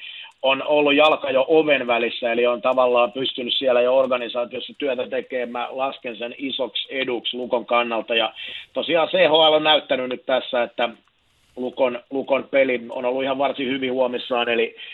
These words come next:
eli kuuluu edelleen kyllä ehdottomasti toppijoukkueisiin, vaikka niin kun sitä muutosta on siellä ollut, niin kuin aina tulee, ja isoja nimiä on lähtenyt, mutta mun mielestä paikkaavat nimet on varsin mielenkiintoisia, ja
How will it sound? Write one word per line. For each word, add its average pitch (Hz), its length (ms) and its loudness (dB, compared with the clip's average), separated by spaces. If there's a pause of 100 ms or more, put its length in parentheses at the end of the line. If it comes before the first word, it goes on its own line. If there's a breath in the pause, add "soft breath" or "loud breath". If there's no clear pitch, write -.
(560 loud breath)
eli 127 160 2
kuuluu 139 440 0
edelleen 131 420 4
kyllä 127 240 2
ehdottomasti 123 640 -4
toppijoukkueisiin, 123 960 0
vaikka 123 240 -2
niin 120 160 -6
kun 120 220 -2 (120)
sitä 139 180 0
muutosta 190 460 2
on 175 100 2
siellä 175 280 4
ollut, 156 380 6 (220)
niin 151 140 -4
kuin 156 120 -2
aina 151 220 0
tulee, 151 400 2
ja 135 200 -2
isoja 147 340 -2
nimiä 135 300 -6
on 135 100 -2
lähtenyt, 135 420 -4
mutta 127 300 -6 (340 loud breath)
mun 156 120 -10
mielestä 165 220 -12
paikkaavat 180 500 -4
nimet 170 300 -4
on 147 100 -6
varsin 151 320 0
mielenkiintoisia, 143 880 -2
ja 139 140 0